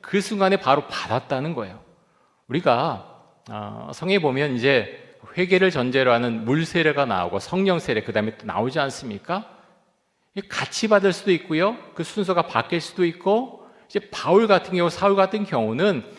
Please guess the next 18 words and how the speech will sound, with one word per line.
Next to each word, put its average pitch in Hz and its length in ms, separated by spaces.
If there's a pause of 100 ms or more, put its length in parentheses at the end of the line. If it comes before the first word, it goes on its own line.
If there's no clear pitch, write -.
(220)
이제 214 440 (280)
앞을 202 400
보지 196 220
못하다가 160 680
아나니아로부터 175 680
안수를 170 480
받으면서 139 600
그것이 165 280
벗겨나가면서 156 720
"성령 196 400
충만을 196 500
입으라"라고 180 1160
말씀하고 165 640
있지 - 160
않습니까? 147 400
성령 247 420
세례를 190 240
거기서 131 300